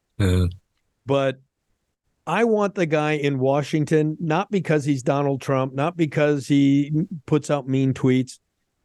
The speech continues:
Speaker 2: I want anybody in Washington that they fear.
Speaker 1: Yep.
Speaker 2: And there is clearly these people.
Speaker 1: There are a lot of people who are
Speaker 2: Yeah.
Speaker 1: on board for that. And, and I think that's probably the, if I had to guess,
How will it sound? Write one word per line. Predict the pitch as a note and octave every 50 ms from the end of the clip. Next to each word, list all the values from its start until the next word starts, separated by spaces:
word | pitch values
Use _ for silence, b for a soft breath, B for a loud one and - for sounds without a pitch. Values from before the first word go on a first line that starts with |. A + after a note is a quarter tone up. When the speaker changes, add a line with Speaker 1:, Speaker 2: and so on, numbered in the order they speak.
| _ _ _ _ _ _ _ _ -
Speaker 2:
I | - D3+ F3+ G3+
want | G3 F#3 F3+ F3 E3 - -
anybody | E3 E3 E3+ F#3 G3 G3+ G3+ E3 E3 E3 D#3+ D#3 D#3+ D#3+ D#3+
in | D#3+ - D#3+ D3 D3 C#3+
Washington | C#3 C#3 C#3 C#3+ D3+ D3 - - D3 C#3 C3 - C#3 C3 C3 B2+
that | A#2+ C3+ C3+ C3+
they | B2+ A2+ C3 C3+ C3+ C#3 C3
fear. | A#2 - - _ _ - C3 B2+ B2 A2+ G#2 G2 F2 D#2+ D2 C#2 - _ _ _ _ _
Speaker 1:
Yep. | - F#2+ G#2 C3 - - - - - _ _ _ _ _ _ _ _ _ _ _ -
Speaker 2:
And | - A2+ A2+
there | C3 F#3+ A3
is | E3+ A2 - - - -
clearly | - - - E2 E2+ F#2 G#2 B2 D#3+ G3 G3+ E3 B2+ G2+ F#2+ D#2 - - - _ _ _ _ _ _ _ _ _ _ _ _ _ _ _ _ _ _ _ _ -
these | D#3 C3+ A2+ C#3+ F#3+ F#3+ -
people. | - E3
Speaker 1:
There | A#3 C4
are | A#3
a | G3
lot | F#3 G3+ A3+ A#3 F#3+
of | - -
people | F3+ F3+ D3 C#3 B2
who | C3+ C#3 B2+
are | B2 A#2+
Speaker 2:
Yeah. | -
Speaker 1:
on | -
board | G#2+ A#2+ B2+ A#2+ A#2 G2 F2+
for | G#2+ G2
that. | G2 F#2+ F#2 F2+ - - - -
And, | G#2+ G#2 G#2 G#2
and | G#2+ G#2 G#2 G#2 G#2+
I | A#2 C3 C#3
think | C#3 - C#3+ A#2+ -
that's | B2+ A2+ - - -
probably | - - C#3+ D3 C#3+ C3 A#2+ A#2 A2+ G#2
the, | G#2+ G#2 G#2 B2 B B B B B B B B B B B _ _
if | - A#2 - D#3+
I | G3 G3+
had | G#3 G#3 F3+ D3+
to | C#3
guess, | B2+ A#2 C3 C3+ A#2+ G2 F2+ - - - - -